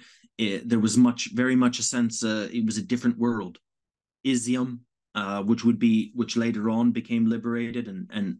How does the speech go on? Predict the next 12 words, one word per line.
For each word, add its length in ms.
and, 300
and 360
that's 260
a 40
hub. 340
It's, 360
it's, 300
it's 180
like 140
a 60
different 280
world, 360